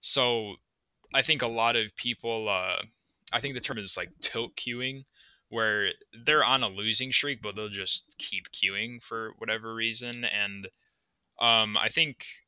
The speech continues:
recently what we've been doing, if we realize that we're not playing very good, what we'll do is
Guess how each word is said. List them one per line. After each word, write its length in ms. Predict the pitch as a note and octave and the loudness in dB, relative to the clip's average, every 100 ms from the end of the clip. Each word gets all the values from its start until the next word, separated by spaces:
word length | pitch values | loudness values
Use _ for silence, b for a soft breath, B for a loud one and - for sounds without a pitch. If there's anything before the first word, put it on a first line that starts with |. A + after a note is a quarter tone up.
| _ _ _ _ B2 | _ _ _ _ -14
recently 540 | A2 B2+ B2+ C#3+ C3+ | 0 4 6 6 0
what 180 | C3 A#2+ | -2 -2
we've 140 | B2 | -4
been 140 | A2+ G#2 | -4 -6
doing, 260 | A2+ A#2 | -2 -2
if 100 | A2+ | -2
we 140 | F3 F3+ | -2 -2
realize 480 | A2 A2+ A2 A2 | 0 2 4 4
that 160 | - G#2 | 2 0
we're 120 | G#2+ | -2
not 340 | G#2+ G#2 G#2+ G2+ _ _ | 0 2 2 0 _ _
playing 360 | - A2+ A2 G#2+ | -4 2 4 2
very 260 | A2 A2 | 0 0
good, 220 | G#2 A2 G#2+ | 0 -4 -2
what 120 | A2+ | -4
we'll 140 | A#2 | -4
do 300 | G#2+ A2 A2+ | -4 -4 -2
is 300 | G#2+ G2+ F#2 | -4 0 0